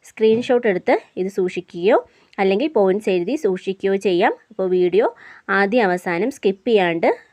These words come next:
കാണുക. ഈ, ഈ ഒരു പാഠഭാഗത്തിൽ നിന്ന് വരുന്ന ഏത് ചോദ്യങ്ങൾക്കും ഉത്തരമെഴുതാൻ നിങ്ങൾക്ക് നിഷ്പ്രയാസം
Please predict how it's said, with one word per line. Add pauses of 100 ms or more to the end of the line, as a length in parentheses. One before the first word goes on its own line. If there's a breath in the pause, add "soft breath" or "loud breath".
(180 soft breath)
കാണുക. (800 soft breath)
ഈ, (160)
ഈ
ഒരു
പാഠഭാഗത്തിൽ
നിന്ന്
വരുന്ന (120)
ഏത്
ചോദ്യങ്ങൾക്കും (240)
ഉത്തരമെഴുതാൻ (440 soft breath)
നിങ്ങൾക്ക്
നിഷ്പ്രയാസം